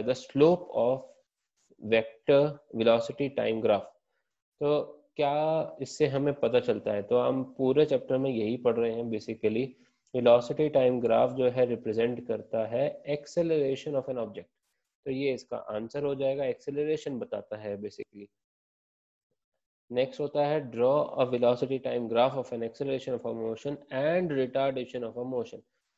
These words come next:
तो दो बताने हैं, acceleration का भी बताना है और retardation का बनाना है। तो ये दो आपको graph बनाने हैं, पहला वाला हो गया acceleration का, दूसरा हो गया retardation का।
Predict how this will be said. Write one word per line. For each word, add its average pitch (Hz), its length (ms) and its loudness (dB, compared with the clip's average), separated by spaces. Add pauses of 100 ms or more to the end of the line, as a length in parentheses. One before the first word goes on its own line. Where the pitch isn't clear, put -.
(140)
तो 123 40 -14
दो 143 260 2
बताने 143 440 -2
हैं, 147 140 -2
acceleration 139 640 -6
का 151 100 -6
भी 151 80 -2
बताना 143 380 -4
है 147 140 -2
और 151 320 0
retardation 117 560 -6
का 113 80 -6
बनाना 107 340 -10
है। 110 180 -10
तो 113 160 -14
ये 117 420 -6
दो 123 200 -4
आपको 113 320 -4
graph 104 400 -6
बनाने 107 360 -10
हैं, 135 240 -12
पहला 113 300 -6
वाला 113 220 -4
हो 107 80 -2
गया 107 140 -8
acceleration 131 540 -8
का, 131 100 -4
दूसरा 117 380 -10
हो 117 100 -6
गया 127 140 -4
retardation 110 600 -8
का। - 180 -16